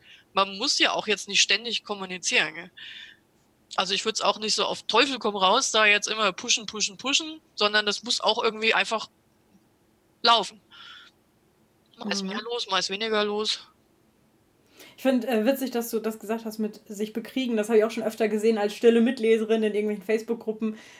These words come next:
Speaker 2: dass da plötzlich rumdiskutiert wird, dass irgendwie jemand sagt, „Ah, mein Post wurde gelöscht, ich hab doch gar nicht gegen die Regeln verstoßen.“ Und dann wird sich irgendwie so ein bisschen angezickt und solche Sachen.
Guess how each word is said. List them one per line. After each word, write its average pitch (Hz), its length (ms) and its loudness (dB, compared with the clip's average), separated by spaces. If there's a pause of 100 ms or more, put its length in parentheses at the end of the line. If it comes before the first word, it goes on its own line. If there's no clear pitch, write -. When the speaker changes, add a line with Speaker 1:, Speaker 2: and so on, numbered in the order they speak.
Speaker 2:
dass 214 160 -4
da 214 100 2
plötzlich 220 380 -2
rumdiskutiert 233 720 2
wird, 214 160 2
dass 208 180 -6
irgendwie 214 320 0
jemand 202 340 -4
sagt, 208 180 -4
„Ah, 240 80 -2
mein 214 180 0
Post 269 320 -2
wurde 240 160 -2
gelöscht, 226 440 0
ich - 80 -16
hab 214 80 -14
doch 214 120 -8
gar 208 120 0
nicht 214 100 -4
gegen 214 140 -2
die 208 80 0
Regeln 240 240 2
verstoßen.“ 233 720 -2
Und 196 160 -6
dann 190 260 -8
wird 196 180 -6
sich 190 140 -12
irgendwie 196 200 -8
so 202 60 -8
ein 202 40 -8
bisschen 202 180 -8
angezickt 254 600 -4
und 220 120 0
solche 226 280 0
Sachen. 214 380 -2